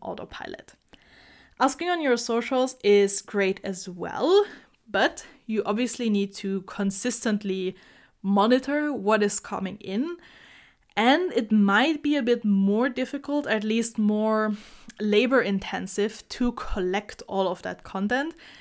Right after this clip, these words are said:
and to sort it. Pro tip, most people are lazy and they don't do things if they don't get something out of it.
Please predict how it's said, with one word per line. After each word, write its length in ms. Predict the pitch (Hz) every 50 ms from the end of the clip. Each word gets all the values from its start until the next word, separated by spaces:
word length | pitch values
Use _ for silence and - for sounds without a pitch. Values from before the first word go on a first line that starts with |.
| - - - - _
and 240 | - 214 202 202 196
to 100 | - 190
sort 380 | 170 - - - - 57 - -
it. 220 | - - _ - _ _ _ _ _
Pro 260 | - - 302 311 392
tip, 360 | 381 - - 156 175 - - - - - _ - _ _ _
most 440 | 233 208 220 247 285 359 349 - -
people 420 | - 233 226 226 254 285 339 349 - - -
are 120 | 320 359
lazy 500 | 302 214 - - 180 - 196 220 339 - - - - - - - - - - _ _
and 260 | - 233 233 254 233 - -
they 140 | 233 240 233
don't 300 | 214 247 285 339 339 -
do 140 | 262 277 285
things 500 | 277 - 180 170 202 247 320 - - -
if 200 | - 208 202 -
they 140 | 214 202 202
don't 340 | 185 196 190 196 202 196 -
get 240 | - 202 185 -
something 400 | - - 190 185 175 - 196 202 - -
out 180 | - - -
of 100 | 190 196
it. 180 | - - -